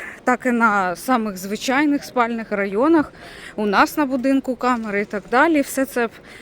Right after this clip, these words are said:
пов'язано однією великою системою, тому ніякої поліції, е,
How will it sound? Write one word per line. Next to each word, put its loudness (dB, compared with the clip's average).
пов'язано 0
однією 2
великою 2
системою, 4
тому -2
ніякої 2
поліції, 2
е, 0